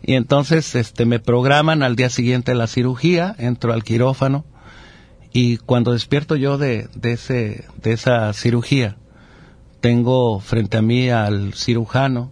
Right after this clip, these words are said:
y, y a mis hijos a mi alrededor, y me dan la noticia que me acababan de quitar un tumor del intestino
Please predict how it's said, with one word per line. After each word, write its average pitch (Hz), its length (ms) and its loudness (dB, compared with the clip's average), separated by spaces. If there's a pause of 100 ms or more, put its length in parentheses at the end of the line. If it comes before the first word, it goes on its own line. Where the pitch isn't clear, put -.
(160)
y, 104 340 -4
y 110 160 -2
a 107 80 0
mis 110 220 0
hijos 120 280 -2
a 117 40 0
mi 113 100 2
alrededor, 110 560 0 (920)
y 131 100 4
me 123 100 4
dan 127 200 2
la 135 80 0
noticia 123 480 -2
que 104 420 -4
me 107 80 -2
acababan 113 400 0
de 113 100 -2
quitar 117 300 -2
un 113 120 0
tumor 110 420 0 (800)
del 104 380 0
intestino 131 760 -2